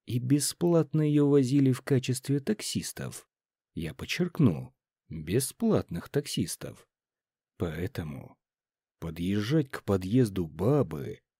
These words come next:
и уж тем более соглашаться отужинать с ней в кафе, которое находится в нескольких метрах от ее дома, это верный шаг. Спустить свое время, свои деньги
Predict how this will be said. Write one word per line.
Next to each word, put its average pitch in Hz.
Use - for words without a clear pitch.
и -
уж 90
тем 117
более 117
соглашаться 104
отужинать 101
с -
ней 101
в -
кафе, 127
которое 104
находится 101
в 92
нескольких 107
метрах 107
от -
ее 85
дома, 92
это 87
верный 160
шаг. -
Спустить -
свое 92
время, 87
свои 87
деньги 82